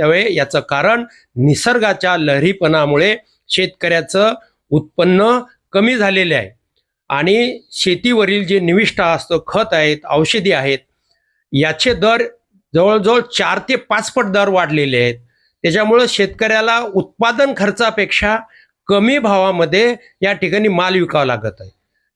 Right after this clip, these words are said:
आणि अतिवृष्टीमुळे शंभर टक्के शेतकऱ्यांचं नुकसान झालेलं आहे. शेतकऱ्यांनी पीक विमा काढला, तक्रारी केल्या, तरी सुद्धा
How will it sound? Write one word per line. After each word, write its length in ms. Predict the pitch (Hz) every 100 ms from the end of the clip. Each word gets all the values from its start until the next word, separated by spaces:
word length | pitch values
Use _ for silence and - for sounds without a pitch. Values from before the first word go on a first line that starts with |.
| -
आणि 460 | 139 180 240 262 - _ - -
अतिवृष्टीमुळे 920 | 160 - 277 240 - 208 180 180 247 254 _ _ -
शंभर 520 | - 180 185 202 277
टक्के 380 | 220 - 240 -
शेतकऱ्यांचं 800 | 185 151 190 180 180 180 220 254 - _
नुकसान 540 | 135 139 185 - 277 254
झालेलं 400 | 180 165 156 151
आहे. 240 | 143 170 220 - _
शेतकऱ्यांनी 640 | - 170 - 208 202 220
पीक 360 | 220 - 233 269
विमा 260 | 262 226 208
काढला, 540 | - 165 139 143 156 147 _ _ 202
तक्रारी 460 | 185 220 247 262
केल्या, 400 | 254 185 165 165 - _ _
तरी 280 | 175 196 285
सुद्धा 520 | 254 185 143 170 220